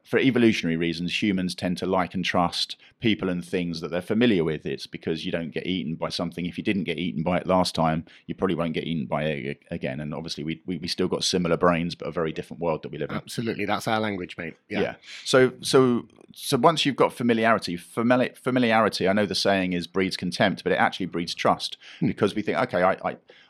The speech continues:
Speaker 1: I ate that berry. Nothing happened. I ate it again. Nothing happened. I'm familiar with that. I'm, I'm cool with that. That's in my sort of, I can trust that. I know I can trust that. Stranger danger, maybe not so much, but I can trust that."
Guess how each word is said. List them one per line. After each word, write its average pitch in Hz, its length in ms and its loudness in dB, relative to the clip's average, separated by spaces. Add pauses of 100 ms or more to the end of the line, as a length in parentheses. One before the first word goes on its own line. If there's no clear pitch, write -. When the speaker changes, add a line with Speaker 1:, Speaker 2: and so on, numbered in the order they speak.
(320)
Speaker 1:
I 107 140 2
ate 107 160 2
that 92 240 0
berry. 101 420 2 (560)
Nothing 98 260 0
happened. 98 380 0
I 92 120 2
ate 90 160 0
it 90 80 -2
again. 90 280 -2
Nothing 98 260 -4
happened. 92 300 -6
I'm 95 120 -6
familiar 101 360 -2
with 87 120 0
that. 92 120 -2
I'm, 90 140 -6 (140)
I'm 95 100 0
cool 113 240 -2
with 85 120 -2
that. 90 180 0
That's - 240 -2
in 107 100 0
my 92 160 0
sort 92 400 -2
of, 90 140 -18 (840)
I 101 100 0
can 107 180 -2
trust 143 300 0
that. 71 160 -2
I 76 80 -2
know 92 180 4
I 87 40 6
can - 140 -14
trust - 260 -4
that. 71 280 -4
Stranger 98 420 0
danger, 90 340 -2
maybe 85 220 -4
not 82 140 -8
so 98 100 -10
much, 117 220 2
but 76 80 -8
I - 40 -8
can - 140 -18
trust - 260 -8
that." - 180 -10